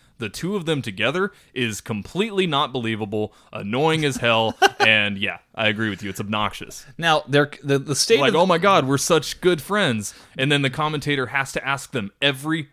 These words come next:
Speaker 1: single time, "Oh, is this victory gonna put a rift in your relationship?" I don't know.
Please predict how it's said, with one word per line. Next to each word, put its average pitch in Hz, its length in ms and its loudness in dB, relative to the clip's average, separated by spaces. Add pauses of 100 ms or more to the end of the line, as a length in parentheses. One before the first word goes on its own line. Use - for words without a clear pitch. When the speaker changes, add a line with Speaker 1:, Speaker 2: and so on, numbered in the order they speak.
Speaker 1:
single 151 680 0
time, 123 420 -2 (260)
"Oh, 151 260 6
is 101 160 2
this 120 220 4
victory 139 500 4
gonna 135 280 6
put 151 360 4
a 143 80 8
rift 139 420 6
in 170 120 6
your 165 100 4
relationship?" 185 960 4 (380)
I 180 80 2
don't 185 140 2
know. 135 320 2